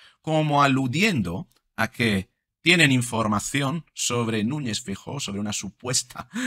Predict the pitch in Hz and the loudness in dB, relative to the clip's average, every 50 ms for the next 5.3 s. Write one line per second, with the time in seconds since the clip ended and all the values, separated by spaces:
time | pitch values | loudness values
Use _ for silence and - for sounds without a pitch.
0 | 240 240 226 214 196 - - - - 143 143 135 - 120 113 - - - - 127 | -2 0 0 0 0 -2 -4 -2 0 2 2 2 4 2 2 0 -2 -8 -6 -2
1 | 123 127 139 170 196 196 - _ _ - 107 113 147 165 170 _ _ _ 101 98 | 0 0 0 0 -2 -4 -6 _ _ -8 -6 -4 -4 -4 -6 _ _ _ -8 -2
2 | 127 131 131 120 117 120 117 110 127 113 107 110 117 131 139 139 147 156 156 170 | 0 0 2 2 2 2 0 0 -2 -2 -2 0 0 0 -2 -2 -2 -2 -2 -4
3 | - - 107 101 - - 113 113 113 117 117 117 113 110 107 110 107 - - - | -4 -4 -4 -4 -4 -4 -4 -2 -2 0 0 0 0 0 0 -2 -2 -2 -2 -2
4 | - - - - - 98 98 95 87 - 98 104 101 - 104 110 117 - 117 - | -2 -2 -4 -8 -6 -4 -4 -4 -4 -4 -6 -6 -8 -6 -8 -8 -8 -8 -8 -8
5 | - 113 123 202 - | -4 -4 -2 -4 -4